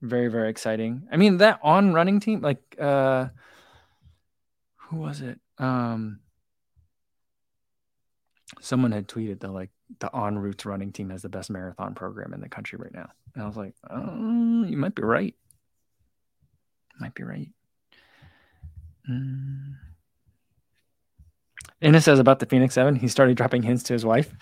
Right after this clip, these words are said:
about the Phoenix Seven. There you go. That's how you gotta do it. You're like, "Oh, hey, I just saw this new thing. Phoenix Seven." <laughs> Nice. I like it. I like it. Um,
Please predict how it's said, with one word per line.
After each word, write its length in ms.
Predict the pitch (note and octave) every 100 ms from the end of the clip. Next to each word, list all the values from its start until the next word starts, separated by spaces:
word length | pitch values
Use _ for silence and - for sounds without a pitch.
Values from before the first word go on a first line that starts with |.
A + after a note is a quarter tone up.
| - - -
about 200 | C3+ B2
the 60 | B2
Phoenix 280 | C3 A#2 A2+
Seven. 160 | G#2
There 140 | B2 F#3+
you 80 | C3
go. 320 | A2 G#2+ - _ - _ _ _ _ _
That's 180 | B2+ C3
how 60 |
you 100 | B2+
gotta 160 | B2+ A#2+
do 140 | C3
it. 100 | C3+ -
You're 140 | D#3+ C3+
like, 160 | C3+
"Oh, 420 | F3+ B3+ C#3 B2 A#2
hey, 300 | G3 G#3+ -
I 80 |
just 240 | A#2+ E3+ -
saw 120 | D#3+
this 220 | C#3+ C3
new 140 | D3+ D3+
thing. 360 | G#3 A3 B2 A#2 _ _ _ _ _ _ _ -
Phoenix 260 | F3 -
Seven." 420 | - F#3 A#2 G2 -
<laughs> 1000 | _ _ _ _ - - - - - E3+ - _ - - - - -
Nice. 440 | A2+ G2 F#2+ - -
I 80 | A2
like 220 | G#2 G2+
it. 140 | - _ _ B2
I 40 |
like 140 | G#2
it. 80 | - F#3+ _ _ _ _ _ _ - _ _ _ -
Um, 960 | C3+ C#3 C#3 C#3 C#3 C#3 C#3 C#3 C#3 C#3